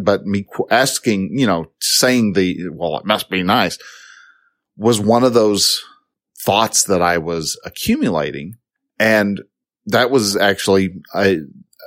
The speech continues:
after learning about, you know, uh, the different mindsets and stuff, realized, well, that's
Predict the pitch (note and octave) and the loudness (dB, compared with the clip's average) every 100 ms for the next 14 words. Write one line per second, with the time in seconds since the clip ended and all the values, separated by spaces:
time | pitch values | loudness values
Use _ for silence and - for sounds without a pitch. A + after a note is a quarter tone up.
0 | - _ _ _ G#2+ - G#2 G#2 A#2 G#2+ | -20 _ _ _ -2 2 2 4 4 2
1 | F#2 F#2+ F2 A#2+ A#2 E2+ - - G2 F2+ | 2 2 2 -2 -4 -4 -4 -2 -4 -4
2 | E2 E2 _ - G2 F2 D#2+ D#2 _ G#2 | -16 -20 _ -6 -2 -2 -2 -12 _ -2
3 | G#2+ - F2+ F#2 G2+ - E2+ - D#2+ - | 0 0 2 2 2 0 -2 -2 -6 -2
4 | F2 F2+ G2 A#2 F#2 E2 - - - F#2+ | -2 -2 2 4 4 0 -4 -16 -2 0
5 | F#2+ G#2+ - - | 2 0 0 -4